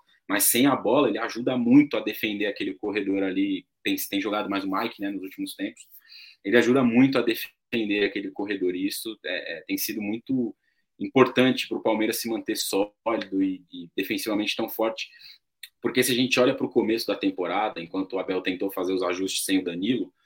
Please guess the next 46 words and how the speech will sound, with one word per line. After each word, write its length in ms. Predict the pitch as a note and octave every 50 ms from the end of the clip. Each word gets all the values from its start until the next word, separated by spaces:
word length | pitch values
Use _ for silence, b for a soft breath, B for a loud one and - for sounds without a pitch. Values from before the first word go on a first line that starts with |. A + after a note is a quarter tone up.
| _ _ _
o 20 | -
Palmeiras 340 | F#2 F#2+ G2+ G#2+ A2+ A2+
sofreu 420 | - - A#2+ - - - A#2+ B2+ C#3
muitos 320 | C#3 C#3+ C#3 - D3+ - -
gols, 300 | G#2+ A#2 C3 C3 A2 F#2+
né? 100 | F#2+ G2
O 80 | G2+
Palmeiras, 540 | - F2+ F#2+ G2+ G#2+ A2+ - - - - _ _ _ b b b b b b b b b b _ -
que 80 | A2
era 100 | A2+ A#2+
um 80 | A2+ G2
time 260 | - - A2 A2 G2+
de 100 | G2 G#2
defesa 400 | G#2 G#2+ G2+ - - A2 G#2+ G#2+
sempre 240 | G#2 - G#2+ - -
muito 260 | G2 G#2 G2 - -
forte, 540 | - G2+ G#2+ C3 C#3+ C#3 - - - G2 - b b b b b b b _ _ _ -
nesse 460 | F#2 F#2 A#2+ C#3+ C#3 - - D3 B2
ano 320 | A2+ A#2 C#3+ E3+ D3 -
teve 180 | - A2 G#2+ A#2+
uma 140 | A#2 A2+ A2
taxa 320 | - A2+ A#2+ - - B2+
maior 380 | B2 B2 B2 A#2 A2+ B2+ C#3 -
de 80 | A2
gols 240 | G2+ G#2 G2+ G2 -
sofridos, 480 | - G2+ - - - F#2+ F#2 F2 F2 F#2
e 40 |
gols 240 | F#2+ G2 G2+ A2 A2+
sofridos 320 | - B2 - A#2+ A#2 A#2 B2
em 60 | A#2+
sequência, 580 | - - C#3+ C#3 - B2 B2+ C#3 C3+ - -
né? 60 | - E2+
O 40 |
Palmeiras 280 | - F2+ F2+ F#2 G2 -
teve 140 | - - -
sequência 420 | - B2+ - - A#2+ C3 C3 -
aí 80 | A#2 B2
de 120 | B2+ B2
cinco, 340 | - - - A#2+ C3 - -
seis, 340 | - - - A#2 B2 A#2+ -
sete 300 | - A2+ C#3+ C#3+ - -
jogos 320 | - - C3 C#3 - - _
tomando 400 | - C3+ B2+ C3 C#3+ C#3+ D3+ D3
gol 240 | - A#2 B2+ C#3 C#3
todo 260 | C#3+ C#3+ C#3+ D#3+ D3+
jogo 360 | - G#2+ G2+ G2 F2+ F2 F2+